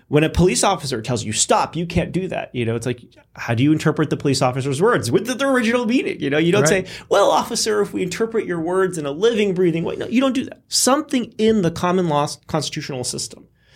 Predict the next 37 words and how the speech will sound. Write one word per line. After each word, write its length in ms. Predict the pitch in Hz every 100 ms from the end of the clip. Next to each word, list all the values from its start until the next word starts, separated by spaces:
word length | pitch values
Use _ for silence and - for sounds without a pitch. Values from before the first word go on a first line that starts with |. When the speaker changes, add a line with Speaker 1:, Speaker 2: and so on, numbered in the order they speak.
| - -
Speaker 1:
is 140 | 160
still 280 | - - 226
gonna 160 | 190 143
get 140 | 135
its 140 | 123
original 280 | 113 110 113
public 360 | 104 107 110 -
meaning. 300 | 107 - - _ _ _ _
It's 260 | 196 190 -
the 220 | - 160
debate 760 | 165 147 120 113 233 247 - - -
ultimately 520 | 160 165 131 101 92
between 280 | 123 135 123
originalism 720 | 113 110 160 170 160 135 117 113
and 80 | 113
living 180 | 117
constitutionalism 1000 | 110 110 110 113 - 113 - - - - _ _ _
is 300 | 135 123 110 - - _
where 400 | 120 135 190 240
does 340 | 226 175 147 123
that, 240 | 120 - _
where 120 | 160
does 160 | 202 180
the 80 | 147
content 720 | - - - 165 185 180 185
of 80 | 127
our 100 | 120
constitutional 800 | - 143 131 - 117 127 123 123
law 200 | 113 110
come 320 | - - 101
from? 240 | - - - - _ _
What 460 | 113 117 120 214 -
are 80 | 165
we 80 | 151
going 240 | 139 139
to 140 | 110 110
give 480 | 104 151 240 185